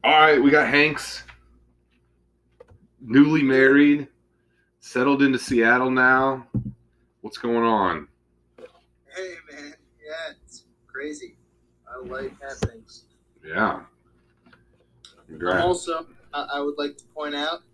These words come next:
Speaker 2: I believe now four and five, hottest team in the league.
Speaker 1: Yep.
Speaker 2: I think three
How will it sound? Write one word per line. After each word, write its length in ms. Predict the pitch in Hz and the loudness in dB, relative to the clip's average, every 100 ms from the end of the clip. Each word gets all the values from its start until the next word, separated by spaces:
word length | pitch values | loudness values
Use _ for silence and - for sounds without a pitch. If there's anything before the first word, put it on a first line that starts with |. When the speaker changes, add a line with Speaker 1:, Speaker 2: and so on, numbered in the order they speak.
| _ _ _ _ | _ _ _ _
Speaker 2:
I 60 | _ | _
believe 340 | 143 151 156 151 | -12 -10 -10 -8
now 160 | 151 | -8
four 400 | 147 - 165 165 | -8 -8 -6 -4
and 100 | 156 - | -6 -6
five, 400 | 160 156 170 180 - - - - - - _ | -4 -4 -8 -12 -16 -20 -20 -20 -20 -20 _
hottest 420 | 160 175 175 - | -6 -4 -6 -12
team 200 | 180 175 | -12 -12
in 80 | 170 | -14
the 80 | 160 | -20
league. 440 | - - - 190 - _ _ _ _ _ _ - | -16 -6 -4 -4 -8 _ _ _ _ _ _ -2
Speaker 1:
Yep. 180 | 98 226 | 0 0
Speaker 2:
I 20 | |
think 200 | - _ | -4 _
three 180 | 170 | -12